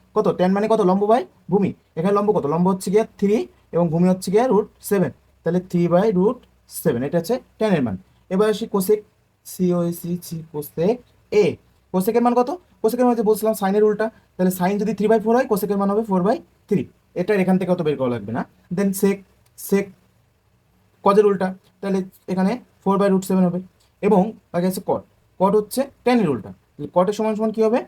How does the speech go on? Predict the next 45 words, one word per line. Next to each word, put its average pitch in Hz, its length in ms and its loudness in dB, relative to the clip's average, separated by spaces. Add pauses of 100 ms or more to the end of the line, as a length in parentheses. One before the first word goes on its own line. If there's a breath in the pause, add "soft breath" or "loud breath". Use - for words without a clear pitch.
(400)
ট্যান 196 180 -2
কত 214 120 0
আছে? 220 140 -2
থ্রি 202 120 0
বাই 214 140 4
সেভেন, 240 220 0
তাহলে 202 140 0
রুট 190 140 0
সেভেন 202 280 -2
বাই 262 160 0 (1600)
থ্রি। 104 180 -2 (540)
তাহলে 156 140 -4
আমার 180 200 0 (340)
যে 147 100 -4
মানগুলা, 156 420 0
ত্রিকোণমিতিক 139 320 -6
অনুপাত 139 200 -4
যে 135 80 -4
মানগুলা, 143 320 -2
সবগুলো 139 300 -2
কিন্তু 190 300 -2 (280 soft breath)
বের 139 140 2
হয়ে 107 80 0
গেছে। 101 200 -8 (640)
এরপর 180 200 0
আমরা 202 260 0
সেম 185 240 0
নিয়মে 190 220 2
আরেকটা 165 260 0
আসি। 180 260 -4 (200)
সেম 180 220 -2
নিয়মে 185 220 0
একটা 180 260 -4
কি - 220 -8 (300)
দেওয়া 165 120 2
আছে 175 140 0
আমাদের 190 160 0
ট্যান 165 180 -2
theta 175 260 -2 (460)
সমান 165 120 -2
সমান 175 140 0
ফোর 165 160 0
বাই 165 140 2
থ্রি 175 180 -2
হলে 202 220 0